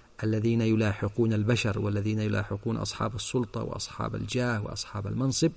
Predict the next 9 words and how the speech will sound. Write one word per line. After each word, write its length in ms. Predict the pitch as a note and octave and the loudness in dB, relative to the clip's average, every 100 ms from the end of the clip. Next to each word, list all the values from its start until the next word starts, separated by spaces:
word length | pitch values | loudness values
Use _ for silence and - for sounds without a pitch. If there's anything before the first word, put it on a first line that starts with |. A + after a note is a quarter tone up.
| - - - - - | -4 -20 -18 -14 0
يحصلون 480 | C3+ - F3 F3 D#3+ | 0 2 6 8 10
على 260 | C#3 D3 | 10 8
ثروة 260 | C3+ D#3+ D#3+ | 6 8 8
بسيطة 540 | C#3+ C#3 F#3 F#3 A2 - - - - - - - | 8 6 10 10 8 -2 -8 -20 -20 -20 -10 -4
وفي 160 | A2+ | 0
الأخير 380 | C3 C3 C#3 B2+ | 2 2 4 4
بيفتقروا، 680 | A#2 A2 - C#3+ - G2+ G2 - - - - - - - | 4 2 2 2 4 0 -2 -10 -20 -20 -20 -20 -12 -8
يفتقروا 500 | - C3+ - B2 A#2 | -2 -2 4 6 8
داخليا، 720 | C3 B2 C3 B2 A2+ G2+ | 6 6 6 6 6 2